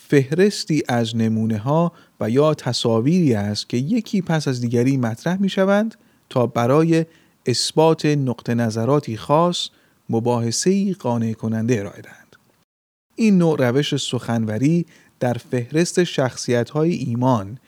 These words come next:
که در عبرانیان باب یازده فهرست شده‌اند دیده می‌شود.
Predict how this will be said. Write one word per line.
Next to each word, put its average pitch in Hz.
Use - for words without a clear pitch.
که 127
در 123
عبرانیان 139
باب 160
یازده 135
فهرست 113
شده‌اند 117
دیده 113
می‌شود. 107